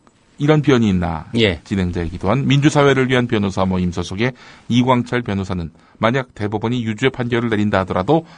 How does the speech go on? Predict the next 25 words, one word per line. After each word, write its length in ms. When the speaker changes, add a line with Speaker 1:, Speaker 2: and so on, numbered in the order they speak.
Speaker 1:
법적으로 460
다툴 320
수 160
있는 180
사안은 360
없을 320
것으로 340
보인다, 300
이렇게 240
설명을 460
했는데, 500
한편 260
지난해 580
사월에 360
대법원은 560
대통령 480
선거 300
개표 340
과정에서 580
전자 400
개표기를 640
이용한 560
부정이 440
있었다면서 680
제기된 640